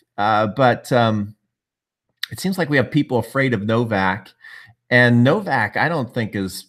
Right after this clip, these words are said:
playing great. I think his serve is very shaky right now, and I think if he goes out there and gets nervous, uh, Roger, they, they showed Ser-, Serena's coach, look up on YouTube. Serena's coach did a great video on how Novak's serve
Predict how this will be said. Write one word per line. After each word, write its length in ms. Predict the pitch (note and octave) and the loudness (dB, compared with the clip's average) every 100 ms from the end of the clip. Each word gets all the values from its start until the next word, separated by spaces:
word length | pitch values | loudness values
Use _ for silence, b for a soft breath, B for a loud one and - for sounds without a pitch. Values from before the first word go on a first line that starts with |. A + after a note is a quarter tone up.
| - | -16
playing 560 | - C3 A#2+ G2+ F#2 | -6 -2 -2 -2 -4
great. 480 | - F#2+ G#2+ G#2+ D#2 | -8 -4 0 0 0
I 140 | D#2+ A2 | -6 -6
think 200 | C3 B2 | -6 -4
his 160 | G#2 | -6
serve 440 | - C3 C3 G#2+ F2 | -6 -2 0 0 -4
is 160 | F2+ | -10
very 480 | F#2 A2 B2+ C3+ G#2 | -10 0 2 4 2
shaky 480 | - A2+ A2 - F2+ | 0 -2 -2 -4 -4
right 260 | E2+ E2 | -4 -4
now, 220 | F2+ F2 F#2 | -4 -4 -2
and 80 | |
I 80 | G#2 | -4
think 240 | - A#2+ A#2 | -4 -4 -2
if 80 | |
he 80 | C3 | -2
goes 260 | B2+ A#2 G#2+ | 0 0 2
out 240 | A2 A2 | 2 2
there 100 | A2 | 0
and 100 | G#2 | 0
gets 180 | G2+ - | 0 0
nervous, 720 | G#2 A#2+ C#3+ G#2 F#2 F2 - - b b b b | 2 4 6 4 0 -2 -8 -18 b b b b
uh, 240 | F#2+ F#2 F#2 | 0 2 2
Roger, 640 | G2+ A#2 C3 B2 A#2+ - | 4 4 4 2 -2 -2
they, 200 | G2+ A#2 | 0 2
they 160 | A#2 B2 | 4 2
showed 440 | - D#3 C#3+ A2+ - B _ - - _ _ _ _ _ _ _ _ | 2 2 2 0 -4 B _ -18 -18 _ _ _ _ _ _ _ _
Ser-, 340 | - - A#2 - | -14 -8 -8 -8
Serena's 560 | - B2+ D#3 A3 C3+ | -6 -2 -2 0 -2
coach, 400 | - D#3+ A2+ - | 0 0 0 0
look 240 | B2 G#3 G3+ | -4 -2 0
up 180 | C#3+ C#3 | 0 2
on 180 | A#2 G#2+ | 0 2
YouTube. 520 | C3 C3 A2+ D#2 - | 0 0 -4 -8 -8
Serena's 480 | - B2 G#3 - - | -6 -4 0 -2 -2
coach 300 | C#3+ A#2 - | -2 -2 -4
did 160 | A#2+ | -2
a 80 | G#2 | -2
great 440 | F#2 A2+ C3+ D#3+ | -4 -2 -2 -2
video 340 | A2 B2+ A2+ G2 | -6 -4 -2 -2
on 160 | G2 | -4
how 460 | G2 A#2 G#2+ G2 - | -4 -2 -2 -4 -10
Novak's 640 | A2+ B2 D#3+ D#3 C#3 A#2+ - | -4 -2 0 2 0 0 -6
serve 680 | - D3 D3 A2+ G#2 G2+ | -6 0 2 4 2 -2